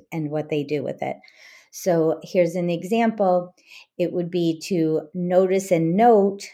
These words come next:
sentence variety and short sentences and long sentences,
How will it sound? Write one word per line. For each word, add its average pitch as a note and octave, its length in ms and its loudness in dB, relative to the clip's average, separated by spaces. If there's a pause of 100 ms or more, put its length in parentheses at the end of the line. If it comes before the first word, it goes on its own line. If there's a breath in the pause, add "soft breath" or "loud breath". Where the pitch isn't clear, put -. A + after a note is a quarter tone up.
(100)
sentence F3 640 -2
variety D#3+ 600 0
and D#3 180 -4
short D3+ 300 -4
sentences D#3+ 640 -6
and D3+ 160 -4
long D3 260 -4
sentences, D3 920 -6